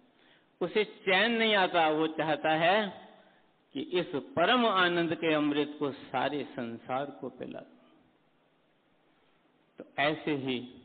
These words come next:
परम आदरणीय अम्मा जी का ही जीवन है।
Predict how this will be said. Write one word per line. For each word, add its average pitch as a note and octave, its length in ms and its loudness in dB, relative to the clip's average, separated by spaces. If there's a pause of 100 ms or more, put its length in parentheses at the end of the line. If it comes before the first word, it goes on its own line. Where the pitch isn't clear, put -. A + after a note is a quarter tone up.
(1300)
परम C3+ 420 0
आदरणीय C3+ 640 2 (720)
अम्मा C3+ 300 -2
जी C3+ 180 -2
का C3 140 0
ही B2+ 120 0
जीवन C#3+ 420 0
है। C3+ 420 -4